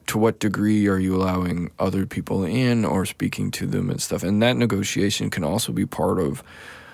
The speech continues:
how you position yourself as an artist, you know, of how much you're, like, trying to respond or disrupt or,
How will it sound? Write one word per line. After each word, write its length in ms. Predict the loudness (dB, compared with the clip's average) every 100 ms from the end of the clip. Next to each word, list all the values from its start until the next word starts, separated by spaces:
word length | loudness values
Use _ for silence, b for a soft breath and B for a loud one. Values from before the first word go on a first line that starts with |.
| B
how 260 | -4 0 2
you 200 | 4 2
position 480 | 0 0 0 0 0
yourself 520 | 2 0 0 0 -2
as 240 | 0 2 2
an 100 | 2
artist, 540 | 0 -2 -4 -6 -6
you 140 | -4 -2
know, 240 | 0 0
of 120 | -2
how 200 | -2 -2
much 340 | 0 -2 -2 -2
you're, 260 | -2 0
like, 460 | 0 -2 -2 -8 -8
trying 600 | -6 -2 0 2 0 -2
to 120 | -2
respond 800 | -2 -4 -2 -2 0 0 -2 -2
or 400 | 0 0 0 -2 -4
disrupt 800 | -4 -2 2 2 0 -4 -12 -10
or, 500 | -4 -2 -2 -2 -4